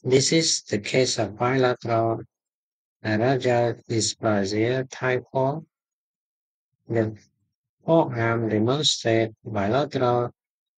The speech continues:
skeletal abnormality, absence of the radius, shortening of the forearm, ulnar hypertrophy, shortening,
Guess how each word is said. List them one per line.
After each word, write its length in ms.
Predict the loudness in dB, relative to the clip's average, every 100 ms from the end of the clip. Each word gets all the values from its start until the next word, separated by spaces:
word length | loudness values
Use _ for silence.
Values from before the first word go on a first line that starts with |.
| _ _ -4
skeletal 840 | -2 2 2 2 2 -2 -2 -4
abnormality, 1120 | -4 -4 -2 -2 0 0 0 -2 -2 -6 -6 -4
absence 500 | -2 0 0 0 0 -2
of 180 | -6 -6
the 140 | -6 -4
radius, 680 | -4 -2 0 0 -2 -4 -8 _ _ _ _ _ _ _ _ _ _ _ -4
shortening 800 | 0 2 2 2 0 0 0 -2
of 320 | -2 -2 -2
the 160 | -6 -6 -4
forearm, 680 | -2 -2 0 0 0 0 -4 _ -20 -20 _ _
ulnar 500 | 2 4 6 4 2
hypertrophy, 1080 | 2 0 0 -4 -4 -6 -6 -6 -2 -2 -4 -10 _
shortening, 920 | -4 0 2 0 -2 0 0 -2 -6